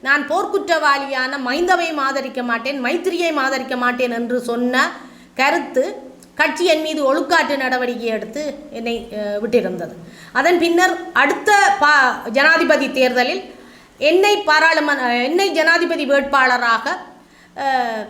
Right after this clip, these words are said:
ஆனந்த சங்கரி ஐயாவினுடைய, அஹ், தமிழர் விடுதலை கூட்டணியில், அஹ், அஹ், கேட்பதற்காக என்னையும் அழைத்து கொண்டு கௌரவ சிவாஜிலிங்கம், அஹ், அவரிடம் சென்ற பொழுது அவர் அதற்கு மறுத்திருந்தார், தன்னுடைய கட்சி கூடாக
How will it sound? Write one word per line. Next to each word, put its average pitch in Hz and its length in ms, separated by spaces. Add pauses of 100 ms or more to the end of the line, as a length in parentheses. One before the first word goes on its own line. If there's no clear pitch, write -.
(120)
ஆனந்த 359 340
சங்கரி 302 400
ஐயாவினுடைய, 254 540 (240)
அஹ், 226 140
தமிழர் 311 320
விடுதலை 339 340
கூட்டணியில், 277 640 (200)
அஹ், 220 520
அஹ், 220 240
கேட்பதற்காக 240 840
என்னையும் 285 340
அழைத்து 269 400
கொண்டு 254 300 (380)
கௌரவ 269 300
சிவாஜிலிங்கம், 285 760 (480)
அஹ், 214 400
அவரிடம் 269 420
சென்ற 285 280
பொழுது 254 280
அவர் 285 200
அதற்கு 269 380
மறுத்திருந்தார், 247 680
தன்னுடைய 247 360
கட்சி 254 280
கூடாக 247 420